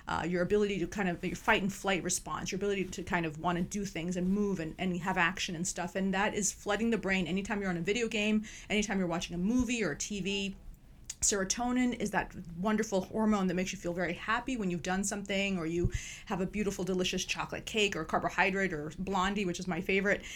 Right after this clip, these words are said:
Uh, you know, just, you just feel this delicious, amazing feeling. It be-, brings back your memories and everything of what you felt. Uh, and then there's oxytocin. Oxytocin is a really critical hormone that a mother excretes when they have their baby. And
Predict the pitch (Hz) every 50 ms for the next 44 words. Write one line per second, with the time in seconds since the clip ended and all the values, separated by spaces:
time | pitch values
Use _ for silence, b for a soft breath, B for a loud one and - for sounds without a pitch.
0 | B B B B - 185 180 214 214 202 190 214 214 - - - 220 190 214 208
1 | - - - - 220 233 220 190 190 190 - - 196 190 185 185 208 202 - 202
2 | - - 208 208 208 214 208 202 208 - - 220 202 202 208 202 196 - - -
3 | - 185 - - - - - - - - 220 220 220 214 - 185 185 - 185 185
4 | 175 202 220 226 226 226 220 214 214 214 190 185 170 190 190 202 196 208 196 180
5 | 175 151 175 185 - - - - - 208 208 208 202 185 180 - - B B B
6 | B B B B B - 185 180 - - 214 208 208 214 214 226 226 214 208 208
7 | 208 - - 196 185 190 - - 208 202 - - 202 190 185 180 - - 170 -
8 | - 175 190 - - 220 - 214 196 196 - 202 185 175 - - 233 233 269 311
9 | 311 294 285 262 - - - 277 254 269 - 254 214 196 - - 262 277 269 226
10 | 202 180 175 180 180 B B B B B B - 196 196 180 190 190 190 208 226
11 | 254 302 302 277 226 196 180 185 - - - - 214 196 196 196 - - 190 185
12 | 175 175 170 170 165 165 190 190 180 202 220 269 330 330 202 156 - - - -
13 | 196 196 190